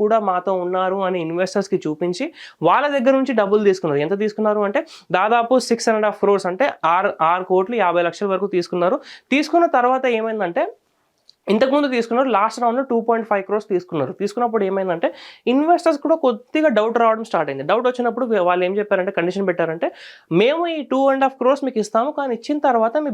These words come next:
బ్యాంక్ అకౌంట్ డీటెయిల్స్ అన్నీ కూడా మాకు ఇవ్వాలి, మేము యాక్సెస్ చేస్తాము, చూస్తూ ఉంటాము ఎక్కడ ఎక్స్‌పెన్సెస్ ఎలా ఉన్నాయి ఏంటి అనేది." చూస్తున్నప్పుడు ఏంటంటే వాళ్ళకు ఇంకా ఫర్దర్‌గా తెలిసింది ఏంటంటే ఆ లాస్ట్ టూ పాయింట్ ఫైవ్ క్రోర్స్ తీసుకున్న తర్వాత వాళ్ళు వాళ్ళ ఫోన్ కాల్స్‌కి రెస్పాండ్ కావడం లేదు,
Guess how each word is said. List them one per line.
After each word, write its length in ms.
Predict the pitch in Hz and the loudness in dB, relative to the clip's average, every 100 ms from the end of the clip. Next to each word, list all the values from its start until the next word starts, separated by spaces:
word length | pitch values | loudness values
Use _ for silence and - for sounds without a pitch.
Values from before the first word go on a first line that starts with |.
| 185 | -2
బ్యాంక్ 220 | 202 247 254 | -2 -4 -4
అకౌంట్ 220 | 254 226 | -4 -2
డీటెయిల్స్ 320 | 208 233 226 | -2 -2 0
అన్నీ 200 | 202 214 214 | -2 0 -2
కూడా 120 | 240 | -2
మాకు 260 | 214 202 160 | -2 -2 -2
ఇవ్వాలి, 320 | 156 180 285 | 0 0 -2
మేము 280 | 277 208 220 | -2 -2 0
యాక్సెస్ 440 | 196 180 208 - 180 | -2 -2 -4 -2 -4
చేస్తాము, 380 | 180 185 285 403 - - - | -2 -2 -4 -6 -12 -6 0
చూస్తూ 260 | 294 302 311 | 2 2 2
ఉంటాము 340 | 214 160 143 | 2 -2 -4
ఎక్కడ 240 | 147 202 202 | -6 -2 -2
ఎక్స్‌పెన్సెస్ 340 | 175 - 190 185 165 | -2 -8 -6 -2 0
ఎలా 100 | 170 165 | 0 0
ఉన్నాయి 200 | 165 156 | -4 -6
ఏంటి 160 | 147 147 | -4 -4
అనేది." 280 | 135 147 294 - - - | -4 -6 -10 -14 -20 -2
చూస్తున్నప్పుడు 540 | 302 302 330 302 277 254 | 0 2 0 0 0 0
ఏంటంటే 280 | 240 240 294 233 | 0 -2 0 0
వాళ్ళకు 360 | 226 262 269 277 220 | 0 0 -4 -6 -4
ఇంకా 240 | 240 302 | -2 0
ఫర్దర్‌గా 380 | 285 226 233 233 | 0 0 0 0
తెలిసింది 260 | 202 208 208 | -2 -2 -4
ఏంటంటే 260 | 190 196 262 | -4 -4 -2
ఆ 160 | 214 196 190 | 0 2 2
లాస్ట్ 300 | 220 262 285 269 | 2 0 -4 -4
టూ 80 | 247 247 | -4 -2
పాయింట్ 200 | 262 240 240 | -2 -2 -4
ఫైవ్ 160 | 233 233 | -2 -2
క్రోర్స్ 220 | 220 226 - | -4 -4 -6
తీసుకున్న 340 | 180 - 208 175 | -8 -6 -6 0
తర్వాత 340 | 147 139 135 202 311 - - - 156 | 0 0 0 0 -2 -8 -20 -8 0
వాళ్ళు 300 | 165 220 226 | 2 4 2
వాళ్ళ 200 | 220 214 - | 2 0 0
ఫోన్ 240 | 175 208 233 226 | 0 0 0 0
కాల్స్‌కి 420 | 226 220 226 220 190 | -2 -4 -2 0 0
రెస్పాండ్ 320 | - 196 185 | 0 0 2
కావడం 260 | 175 175 180 170 | 2 2 -2 -4
లేదు, 140 | 175 | -4